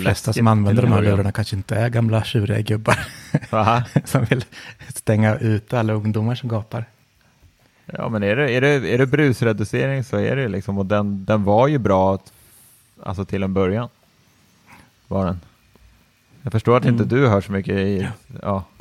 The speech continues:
Speaker 2: där borta.
Speaker 1: <laughs>
Speaker 2: Hur många är ni?
Speaker 1: Stänger
Speaker 2: Tio pers,
Speaker 1: bara ut
Speaker 2: liksom.
Speaker 1: fågelkvitter och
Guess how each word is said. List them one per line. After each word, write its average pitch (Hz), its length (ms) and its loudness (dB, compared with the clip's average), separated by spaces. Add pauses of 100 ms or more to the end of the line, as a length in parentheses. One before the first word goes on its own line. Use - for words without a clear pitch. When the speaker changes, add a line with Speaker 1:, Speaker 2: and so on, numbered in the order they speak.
(120)
Speaker 2:
där 110 140 0
borta. 101 460 -2 (320)
Speaker 1:
<laughs> - 120 4 (880)
Speaker 2:
Hur 117 360 2
många 104 180 4
är 127 80 6
ni? 123 160 2
Speaker 1:
Stänger 120 180 4
Speaker 2:
Tio 120 140 6
pers, 117 200 6
Speaker 1:
bara 117 100 6
ut 107 40 6
Speaker 2:
liksom. 110 220 0
Speaker 1:
fågelkvitter 107 840 2
och 101 80 2